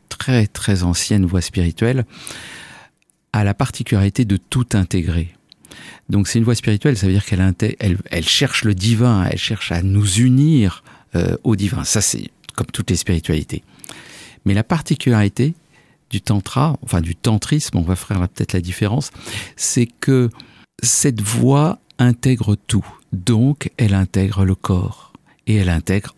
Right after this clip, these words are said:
en particulier le sexe. Or, c'est une révolution par rapport à notre vision classique de spiritualité et surtout des religions,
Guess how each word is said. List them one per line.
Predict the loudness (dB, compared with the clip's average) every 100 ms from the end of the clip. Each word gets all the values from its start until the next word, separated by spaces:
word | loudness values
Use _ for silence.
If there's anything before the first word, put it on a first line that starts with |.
| 0
en | 0
particulier | 0 -4 -4 -2 0 0 -2 -2
le | -2
sexe. | -2 -2 -6 -10 -20 _ -20 -20 -20 _ -2
Or, | 0
c'est | 0 2 4
une | 6
révolution | 6 4 4 4 2
par | 4 2
rapport | 2 2 4
à | 4
notre | 2 2
vision | 2 2 2 0 -2
classique | -2 -2 -2 -2
de | -2
spiritualité | 0 -2 0 -2 -2
et | -2
surtout | -2 -2 0
des | 2
religions, | 2 2 2 0